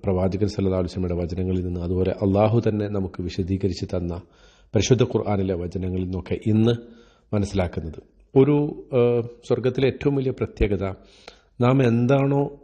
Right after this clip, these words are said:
ആഗ്രഹിക്കുന്നത് അത് നമുക്ക് സ്വർഗത്തിൽ ലഭിക്കുമെന്നുള്ളതാണ്. ഭക്ഷണമായിട്ട്, പാനീയമായിട്ടൊക്കെ എന്താണോ ആഗ്രഹിക്കുന്നത്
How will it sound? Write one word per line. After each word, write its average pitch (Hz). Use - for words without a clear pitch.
ആഗ്രഹിക്കുന്നത് 101
അത് 101
നമുക്ക് 104
സ്വർഗത്തിൽ 95
ലഭിക്കുമെന്നുള്ളതാണ്. 90
ഭക്ഷണമായിട്ട്, 98
പാനീയമായിട്ടൊക്കെ 98
എന്താണോ 127
ആഗ്രഹിക്കുന്നത് 98